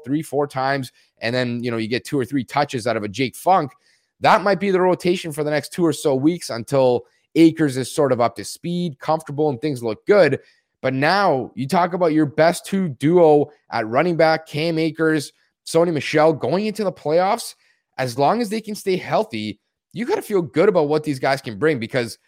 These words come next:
Michel, your grinder type of running back. I'm gonna, you know, pound it and pound it once again, once again,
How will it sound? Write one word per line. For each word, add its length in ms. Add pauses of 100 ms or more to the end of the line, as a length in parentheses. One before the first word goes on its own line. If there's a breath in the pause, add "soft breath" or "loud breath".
(440)
Michel, 640
your 160
grinder 760
type 300
of 120
running 240
back. 280
I'm 140
gonna, 260 (200 soft breath)
you 80
know, 100
pound 480
it 220
and 140
pound 400
it 140
once 280
again, 300
once 260
again, 340